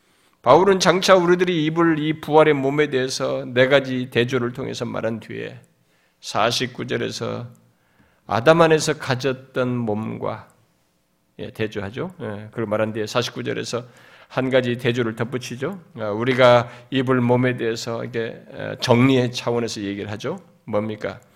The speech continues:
에, 첫째 아담과 둘째 아담 예수 그리스도를 대조하면서 말하는 중에 흙에 속한 몸과 하늘에 속한 몸을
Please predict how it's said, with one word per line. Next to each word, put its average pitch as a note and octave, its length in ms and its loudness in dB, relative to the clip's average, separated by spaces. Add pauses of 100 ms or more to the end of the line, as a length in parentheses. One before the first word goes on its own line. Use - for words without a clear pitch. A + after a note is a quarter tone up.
(480)
에, - 60 -16 (840)
첫째 C#3 360 -8
아담과 B2 460 -2
둘째 B2 300 -6
아담 A2+ 260 -4
예수 A#2 220 -4
그리스도를 A2 260 -10
대조하면서 G#2+ 520 -6
말하는 G#2 320 -4
중에 A#2 320 -8 (340)
흙에 E3+ 400 -2
속한 D#3 420 -8
몸과 C#3 560 -4
하늘에 C3+ 460 -4
속한 B2+ 380 -8
몸을 A2 500 -4